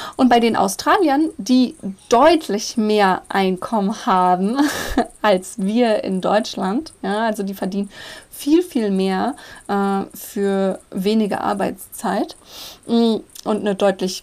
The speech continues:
bessere Arbeitszeit. Mm, da ist es so, dass sie im Durchschnitt sagen, dreitausendsiebenhundert Dollar müssten sie am monatlichen Einkommen haben, bevor sie ans Investieren denken können.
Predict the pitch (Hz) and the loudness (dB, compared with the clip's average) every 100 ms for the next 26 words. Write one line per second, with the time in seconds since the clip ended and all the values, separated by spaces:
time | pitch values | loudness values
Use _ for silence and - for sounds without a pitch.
0 | _ - 247 - - - 180 180 185 - | _ -4 -4 -2 -2 0 0 -2 -4 -10
1 | - 196 339 - - _ _ - _ _ | -6 -4 -4 -8 -20 _ _ -20 _ _
2 | - - 220 220 - _ - - 233 277 | -12 -4 -2 -2 -4 _ -14 0 2 4
3 | 277 254 226 247 277 269 233 214 214 233 | 0 -4 -2 2 2 0 -2 -2 0 -2
4 | 226 - 208 202 190 302 - 277 240 220 | -2 -2 -2 0 2 2 2 -2 -2 2
5 | 208 214 240 311 - - - 233 269 277 | 2 2 0 -4 -8 -16 0 2 2 0
6 | 254 254 247 - 277 285 254 254 240 233 | -2 -2 -4 -2 -2 0 -2 -2 0 0
7 | 233 - - - - - 220 233 208 190 | -4 -8 -20 -20 -16 0 2 4 4 0
8 | - 202 220 - 214 208 220 - 190 196 | -2 -4 -4 -4 -4 -2 -4 -2 0 0
9 | 233 240 - - - 220 - 220 196 208 | -2 -4 -8 -8 -4 -4 -4 -6 -4 -2
10 | 202 196 190 190 208 202 - 196 196 190 | -2 -2 -4 -2 -4 -2 -4 -6 -6 -6
11 | 185 185 - - 190 180 180 190 190 - | -6 -8 -12 -6 -4 -4 -4 -4 -4 -6
12 | 190 - - 196 | -10 -10 -10 -10